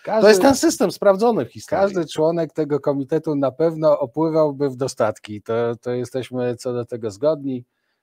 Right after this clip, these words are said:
Speaker 1: a więc, e, szkoda, że minęła taka piękna okazja do tego, żeby może za jakieś rozsądne pieniądze dostać się do tego komitetu i wreszcie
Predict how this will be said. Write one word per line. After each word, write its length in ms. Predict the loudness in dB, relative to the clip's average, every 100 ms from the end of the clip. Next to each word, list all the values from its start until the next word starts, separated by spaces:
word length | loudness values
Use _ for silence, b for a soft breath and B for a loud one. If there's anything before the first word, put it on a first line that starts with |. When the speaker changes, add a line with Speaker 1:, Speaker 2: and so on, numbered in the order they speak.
| _
Speaker 1:
a 300 | -8 -6 -4
więc, 380 | -4 -4 -6 -4
e, 240 | -4 -4
szkoda, 460 | -6 -2 2 4 2
że 240 | 2 0
minęła 440 | -2 0 2 2 2
taka 260 | -2 -4
piękna 460 | -2 -2 -2 0 0
okazja 480 | 2 2 2 0 -2
do 120 | -2
tego, 300 | -4 -2 -2
żeby 300 | -4 -8 -6
może 340 | -4 -4 -6
za 120 | -4
jakieś 420 | -2 -2 -4 -10 -8
rozsądne 540 | -10 -2 0 0 -4
pieniądze 800 | -6 -4 0 0 0 -2 0 -2
dostać 460 | 0 -2 0 -4 -2
się 140 | -6
do 140 | -6
tego 240 | -4 -2 -2
komitetu 720 | -2 -4 -2 -2 0 -2 -2
i 120 | -2
wreszcie 560 | 2 2 2 0 -2